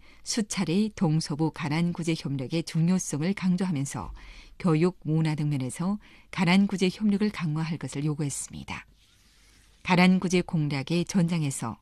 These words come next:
우리는 진립군과 같이 정성을 몰붓고 풍부한 경험을 쌓은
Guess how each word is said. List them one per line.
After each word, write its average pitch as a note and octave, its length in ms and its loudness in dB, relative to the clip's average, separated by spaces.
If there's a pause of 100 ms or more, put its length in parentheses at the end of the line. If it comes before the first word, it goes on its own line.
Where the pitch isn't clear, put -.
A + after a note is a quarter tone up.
(160)
우리는 D3+ 380 2 (360)
진립군과 G3 640 4
같이 - 340 -2
정성을 D#3 480 -2
몰붓고 - 540 -6 (320)
풍부한 G#3+ 400 4
경험을 D3+ 400 0
쌓은 D#3 420 0